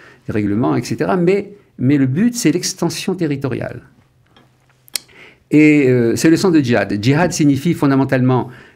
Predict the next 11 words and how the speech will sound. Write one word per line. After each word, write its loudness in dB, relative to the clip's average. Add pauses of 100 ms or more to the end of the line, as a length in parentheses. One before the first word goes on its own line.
(140)
la, -4 (240)
la, -6 (400)
la -4
réunion 4
des 0
efforts. -6
Djihada, -4 (200)
c'est -10
faire 0
un 0
effort. -6